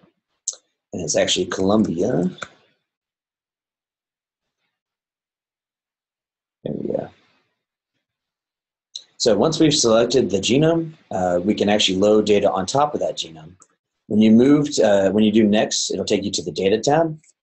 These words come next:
And now you're looking at ways that you can pull data into Koji.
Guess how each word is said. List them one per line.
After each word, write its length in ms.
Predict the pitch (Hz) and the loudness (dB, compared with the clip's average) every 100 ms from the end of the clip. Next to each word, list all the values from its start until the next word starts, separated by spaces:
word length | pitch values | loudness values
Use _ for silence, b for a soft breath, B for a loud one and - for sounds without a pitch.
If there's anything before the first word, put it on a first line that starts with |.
| B B 110 | B B -2
And 100 | 104 | 0
now 160 | 123 | 2
you're 180 | 127 117 | 4 4
looking 320 | 113 117 104 | 2 0 -2
at 300 | 101 95 95 | 0 -2 -2
ways 420 | 101 107 107 104 107 | 0 2 2 0 -2
that 80 | |
you 80 | 95 | -4
can 120 | 101 | -6
pull 240 | - 113 101 | -4 0 0
data 320 | 98 95 92 104 | 0 -2 -4 -4
into 260 | 95 95 - | -6 -6 -6
Koji. 440 | 90 85 - | -6 -6 -10